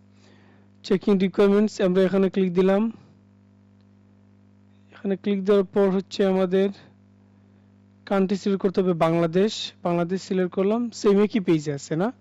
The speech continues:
ওকে, প্রবলেম না। আম, এখানে আমার অপশনটা পাইছিলাম, but এখানে পায় নাই, এটা বাদ দিবেন। এখন সিঙ্গাপুরে ভিসা কিন্তু কোনো ওয়েবসাইটে হয় না। এখন কিভাবে করবেন? সিঙ্গাপুর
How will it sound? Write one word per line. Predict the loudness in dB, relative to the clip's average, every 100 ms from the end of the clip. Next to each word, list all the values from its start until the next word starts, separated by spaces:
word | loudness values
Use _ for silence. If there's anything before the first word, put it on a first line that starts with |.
| -20 -20 -20 -20 _ _
ওকে, | -6 -4 -2
প্রবলেম | 0 0 2
না। | 2 0 -2 -10 _ -20 -20 _ _ _ -8
আম, | -4 -2 -2 -4 -6 -14 -20 _ _ _ _ _ -20 -10
এখানে | -6 -2 0 0 0
আমার | -2 -2
অপশনটা | -2 -4 -4 -2 -2
পাইছিলাম, | 0 0 0 -2 -4 -2
but | -2 -4
এখানে | -4 -4 -2 -2
পায় | -2 0 2
নাই, | 2 0 -4 _ -20 -20 -16 -4
এটা | 0
বাদ | 2 2 2
দিবেন। | -2 -2 -4
এখন | -2 2 2 0 -8 -20 -12 0
সিঙ্গাপুরে | 4 6 4 4 4
ভিসা | 4 4
কিন্তু | 4 4 4
কোনো | 4 6
ওয়েবসাইটে | 4 4 2 2
হয় | 0
না। | -4 -6
এখন | -4 -4
কিভাবে | 0 4 4
করবেন? | 4 2 2 -2 -4 -18 -20 -20 -20 _
সিঙ্গাপুর | -20 -2 2 4 4 2 2 2 2 4 2 0